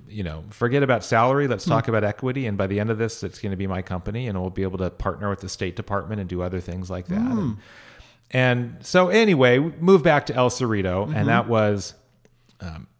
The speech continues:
Speaker 1: s-, that was around, I think, February or March of twenty fourteen.
Speaker 2: Hmm. Okay.
Speaker 1: And that was going really well.
Speaker 2: Mm-hmm.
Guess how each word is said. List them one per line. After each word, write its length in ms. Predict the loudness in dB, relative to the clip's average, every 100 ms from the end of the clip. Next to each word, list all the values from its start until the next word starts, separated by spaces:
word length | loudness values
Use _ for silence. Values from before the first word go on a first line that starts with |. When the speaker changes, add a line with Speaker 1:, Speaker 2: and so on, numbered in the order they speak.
| _
Speaker 1:
s-, 360 | -16 -14 -12 -14 -18 -16
that 120 | -10
was 320 | -8 -8 -6
around, 400 | -2 -2 -2 -2 -4
I 20 |
think, 220 | -6 -8
February 480 | -4 -2 0 0 0
or 40 |
March 380 | -2 -2 -2 -4
of 160 | -10 -8
twenty 240 | -6 -6
fourteen. 760 | -6 -8 -10 -10 -12 -12 -16 -14
Speaker 2:
Hmm. 440 | -8 -6 -4 -4 -6 -8 -10
Okay. 340 | -8 -4 -6 -6 -10 -20 _ _ _
Speaker 1:
And 560 | 0 2 2 2 0 -4 -12 _ _ _ _ _ _ _ _ _ _ _ 0
that 100 | 2
was 140 | 4
going 220 | 4 4 6
really 200 | 6 6
well. 540 | 6 6 6 2 -4 -10
Speaker 2:
Mm-hmm. 240 | -8 -6